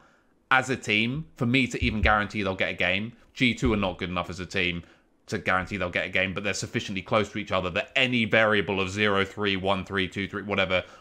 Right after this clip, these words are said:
I could believe. So, a really hard one to pick. Like, this is actually the hardest game I've looked at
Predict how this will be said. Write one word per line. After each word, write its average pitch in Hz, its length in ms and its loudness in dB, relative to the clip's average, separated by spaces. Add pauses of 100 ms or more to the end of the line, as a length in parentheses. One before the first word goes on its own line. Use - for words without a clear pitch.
I 90 140 -2
could 87 160 -10
believe. 85 340 -2
So, 90 300 -2 (100)
a 123 60 -4
really 147 400 2
hard 123 260 4
one 113 200 2
to 107 100 -8
pick. 120 280 0
Like, 117 200 2
this 139 120 0
is 127 120 -2
actually 123 320 0
the 113 80 4
hardest 127 480 2
game 107 240 4
I've 101 100 0
looked 110 260 -4
at 123 240 2